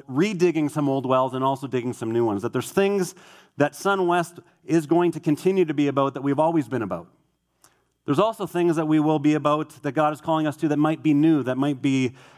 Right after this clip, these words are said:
things that we haven't heard before. And I think even this morning, uh, you'll hear a mix of things you've heard me teach on before. Um, and hopefully there's also new elements of what that might look like, uh, as we contextualize,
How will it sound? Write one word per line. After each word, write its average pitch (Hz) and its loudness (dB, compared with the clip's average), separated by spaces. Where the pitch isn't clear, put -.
things 147 2
that 143 -2
we 139 0
haven't 143 0
heard 151 -4
before. 127 -2
And 117 -2
I 120 -2
think 151 -2
even 143 2
this 139 -2
morning, 135 0
uh, 120 0
you'll 127 -2
hear 143 -2
a 123 -2
mix 147 -2
of 131 -6
things 139 -2
you've 120 -6
heard 135 -2
me 123 0
teach - -6
on 135 0
before. 127 -2
Um, 113 -4
and 113 -2
hopefully 143 0
there's 120 -2
also 127 -2
new 131 0
elements 127 -2
of 110 -8
what 123 -4
that 117 -4
might 117 -4
look 120 -4
like, 110 -2
uh, - -10
as 107 -6
we 107 -2
contextualize, 120 -4